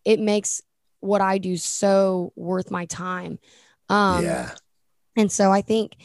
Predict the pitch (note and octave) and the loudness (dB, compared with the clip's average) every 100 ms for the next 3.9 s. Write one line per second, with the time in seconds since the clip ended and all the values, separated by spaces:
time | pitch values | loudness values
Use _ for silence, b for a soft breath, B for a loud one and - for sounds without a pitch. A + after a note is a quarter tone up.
0 | b b b b A3+ A3 G#3 G3 G#3+ F3+ | b b b b 0 2 2 2 2 0
1 | G3+ G3+ G#3+ G3+ F#3+ F#3 F3 - - F#3 | 0 0 0 -2 -2 -2 -2 -8 -6 -4
2 | - G3+ F#3 F3+ - _ _ _ _ F#3+ | -2 -2 -2 -4 -8 _ _ _ _ -4
3 | F3+ F#3+ G3+ G3+ - A3 G#3 F3+ E3+ | -2 0 0 -2 -4 -2 -2 -2 -6